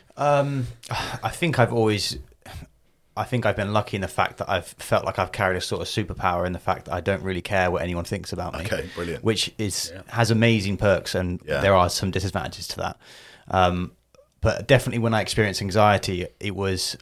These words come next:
Speaker 1: um, and I started to open up about it, it, there was definitely a fear of being judged.
Speaker 2: Yeah.
Speaker 1: And I hadn't really experienced that with anything before, so
Speaker 2: Yeah.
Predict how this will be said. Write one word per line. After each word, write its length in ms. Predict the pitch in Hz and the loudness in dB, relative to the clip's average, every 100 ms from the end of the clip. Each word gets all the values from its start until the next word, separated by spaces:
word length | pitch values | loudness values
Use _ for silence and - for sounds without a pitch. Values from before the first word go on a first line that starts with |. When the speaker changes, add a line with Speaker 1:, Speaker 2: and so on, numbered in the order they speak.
| _ _ _ _ _ _ _ _ 76 | _ _ _ _ _ _ _ _ -2
Speaker 1:
um, 400 | 95 90 87 87 | 2 2 0 -2
and 120 | 95 | -2
I 40 | 87 | 0
started 260 | - 92 | 2 2
to 100 | 76 | 2
open 140 | 92 101 | -2 -2
up 120 | - | -2
about 240 | - 85 | -2 -4
it, 140 | 87 90 | -4 -6
it, 200 | 82 80 | -6 0
there 120 | 90 | 0
was 140 | 85 | 0
definitely 400 | - 90 - 92 | -2 -2 -2 -8
a 40 | 87 | -6
fear 220 | - 87 | -2 -2
of 80 | 80 | -2
being 200 | 85 82 | -4 -4
judged. 380 | 85 85 - - _ - | -4 -6 -8 -18 _ -14
Speaker 2:
Yeah. 140 | - - | -14 -6
Speaker 1:
And 140 | - 101 | 0 2
I 60 | |
hadn't 240 | 110 110 95 | 4 2 2
really 120 | 98 | 0
experienced 360 | 92 101 85 - | 0 0 0 0
that 80 | 85 | -2
with 100 | 95 | 0
anything 320 | 104 - 85 | 0 -2 -6
before, 340 | 82 90 98 107 | -6 -6 -6 -6
so 140 | |
Speaker 2:
Yeah. 80 | - | -2